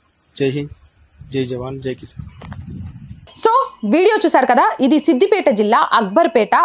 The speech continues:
Speaker 2: భూపల్లి మండలం చౌదర్పల్లి గ్రామానికి చెందిన రామస్వామి అనే భారత సైనికుడు పెట్టిన వీడియో.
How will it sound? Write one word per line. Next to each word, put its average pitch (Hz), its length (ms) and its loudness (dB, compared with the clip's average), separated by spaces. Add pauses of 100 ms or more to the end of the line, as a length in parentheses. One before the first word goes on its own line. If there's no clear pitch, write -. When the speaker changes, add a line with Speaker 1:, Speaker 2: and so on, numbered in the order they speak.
(140)
Speaker 2:
భూపల్లి 285 580 2
మండలం 214 420 0
చౌదర్పల్లి 302 800 0
గ్రామానికి 202 560 -2
చెందిన 196 200 -2 (440)
రామస్వామి 269 840 2
అనే 220 220 -2
భారత 214 560 2
సైనికుడు 247 600 -4
పెట్టిన 214 280 -2
వీడియో. 180 360 -6